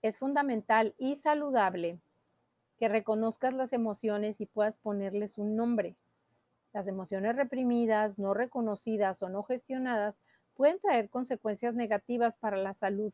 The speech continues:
física y mental de las personas. Por lo anterior, es que enfatizamos la relevancia de nombrar las emociones como primer paso hacia la gestión o regulación de las mismas.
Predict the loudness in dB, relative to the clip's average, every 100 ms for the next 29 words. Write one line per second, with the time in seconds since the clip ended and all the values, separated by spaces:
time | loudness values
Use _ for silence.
0 | -6 -8 -8 -10 -6 -6 -2 -2 -2 -2
1 | -2 0 0 -2 -4 -6 -4 -2 -2 -4
2 | -10 _ _ _ _ _ _ -4 2 2
3 | 2 0 0 2 2 2 -2 -2 -4 -6
4 | -4 -4 -4 0 0 2 2 2 2 0
5 | 0 0 -2 -4 0 0 0 -4 -6 -4
6 | -2 0 0 0 -2 -2 -4 -4 -4 -2
7 | -2 -6 _ _ _ _ 2 2 2 0
8 | 0 0 0 2 2 2 0 0 _ 0
9 | 0 2 4 2 -2 -12 -4 -2 -2 -2
10 | -2 0 2 2 0 0 -4 -2 -2 -2
11 | -4 -8 -14 -14 -16 -20